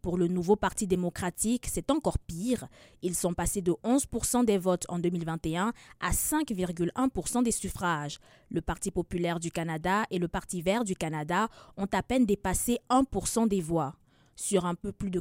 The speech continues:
quatre-vingt-cinq mille électeurs inscrits dans la circonscription de Pontiac-Itigan-Zibi, près de cinquante-neuf mille ont exercé leur droit de vote.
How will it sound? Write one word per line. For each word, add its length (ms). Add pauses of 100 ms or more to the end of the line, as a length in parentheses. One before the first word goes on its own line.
quatre-vingt-cinq 680
mille 260
électeurs 520
inscrits 420
dans 120
la 120
circonscription 760
de 80
Pontiac-Itigan-Zibi, 1160 (360)
près 140
de 100
cinquante-neuf 760
mille 320
ont 120
exercé 460
leur 220
droit 260
de 120
vote. 360